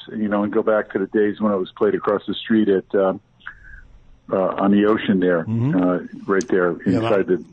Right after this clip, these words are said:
Speaker 2: the late
Speaker 1: you know,
Speaker 2: Ed C
Speaker 1: across
Speaker 2: built
Speaker 1: the
Speaker 2: that
Speaker 1: street.
Speaker 2: golf course. Ed C was one of my college buddies, and, uh, we, we lived in the attic of the Fidel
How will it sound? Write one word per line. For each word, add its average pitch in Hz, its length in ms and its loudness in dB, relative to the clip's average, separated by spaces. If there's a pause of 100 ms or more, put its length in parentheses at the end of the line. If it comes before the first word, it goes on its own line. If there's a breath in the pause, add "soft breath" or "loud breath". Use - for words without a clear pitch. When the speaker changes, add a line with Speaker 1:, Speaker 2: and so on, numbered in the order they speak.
(120)
Speaker 2:
the 135 100 -4
late 143 260 -2
Speaker 1:
you 147 100 -2
know, 147 40 -2
Speaker 2:
Ed 127 100 -4
C - 240 0
Speaker 1:
across 170 140 0
Speaker 2:
built 117 120 0
Speaker 1:
the 110 40 2
Speaker 2:
that 120 140 0
Speaker 1:
street. 110 140 0
Speaker 2:
golf 117 240 0
course. 113 340 -4
Ed 120 200 -4
C 143 200 -2
was 120 160 -2
one 123 180 -2
of 120 80 -4
my 120 80 0
college 117 480 -2
buddies, 123 400 2
and, 107 180 -4
uh, 107 140 -2
we, 113 140 -2
we 110 160 -2
lived 123 240 0
in 113 80 0
the 107 140 0
attic 120 220 -2
of 110 60 -8
the 95 60 -12
Fidel 127 560 -2